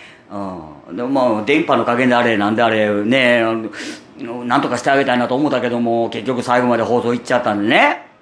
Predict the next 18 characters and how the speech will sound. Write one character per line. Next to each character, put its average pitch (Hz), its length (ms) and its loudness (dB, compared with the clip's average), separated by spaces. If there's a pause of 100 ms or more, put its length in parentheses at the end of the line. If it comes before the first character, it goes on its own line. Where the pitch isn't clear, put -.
(260)
う 110 40 -10
ん。 101 220 -10 (580)
と 123 60 -2
い - 20 2
う - 20 2
こ 139 80 4
と 135 120 2
で、 175 300 4 (420)
え 120 1160 -4
ー、 - 20 -20
キ - 120 -4
ラ 131 120 2
ラ 120 140 0
ち 120 120 -6
ゃ 110 60 -2
ん 104 60 -4
も 107 120 -6
ね、 185 340 0